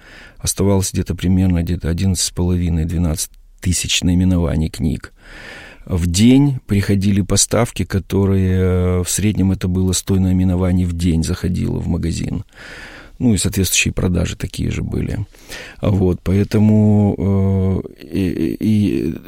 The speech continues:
именно как профессиональный книготорговец я в книгах, э, э, у меня нет предпочтений.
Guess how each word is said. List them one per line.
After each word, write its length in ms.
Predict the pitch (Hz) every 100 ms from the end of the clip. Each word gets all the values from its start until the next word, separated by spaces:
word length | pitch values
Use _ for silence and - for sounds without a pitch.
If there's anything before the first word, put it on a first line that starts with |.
| - - - - - - _ _ _ - -
именно 320 | 117 120 117
как 200 | 107 107
профессиональный 720 | - 98 107 110 110 107 101
книготорговец 920 | 92 107 98 98 98 104 123 98 -
я 560 | 87 101 101 98 95 92 - - - -
в 120 | -
книгах, 640 | - 101 107 98 95 - -
э, 640 | 90 90 90 90 90 85 90 - - - - - - -
э, 240 | 58 57
у 100 | -
меня 160 | 98 101
нет 220 | 104 -
предпочтений. 840 | 92 - 90 - - - - 87